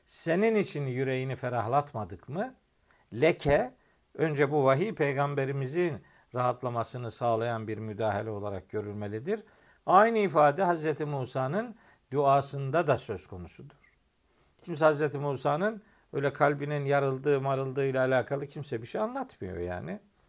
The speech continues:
Ee, mesela aynen göğsün İslam'a açılması noktasında En'am suresi yüz yirmi beşinci ayette de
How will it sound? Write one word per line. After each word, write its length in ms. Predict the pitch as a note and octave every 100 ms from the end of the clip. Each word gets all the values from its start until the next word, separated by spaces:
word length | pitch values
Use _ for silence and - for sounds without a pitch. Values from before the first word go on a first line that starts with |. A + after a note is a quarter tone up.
| _ _ _ - - - _ -
Ee, 200 | D#3+ B2+
mesela 680 | C#3 G#3+ G#3+ G#3+ F3+ A3+ B3 - - -
aynen 500 | F3+ A3 G#3+ F3+ G#3 - _ _
göğsün 760 | A#2+ F3 F3 - G#3 D#3 A2+ - _ _
İslam'a 600 | C3+ - D3+ D#3+ E3+ G3+
açılması 640 | C#3+ - D3 D3+ D3+ A3
noktasında 640 | F#3+ - C3+ A#2+ B2 D3+ D3+
En'am 280 | D#3+ E3+ F3
suresi 380 | D3+ C3+ C3
yüz 200 | D#3+ D3
yirmi 220 | D#3 D#3+ D#3
beşinci 400 | D#3 D#3 D#3+ F3+
ayette 420 | F#3 F3 C#3+ G#2+
de 140 | E2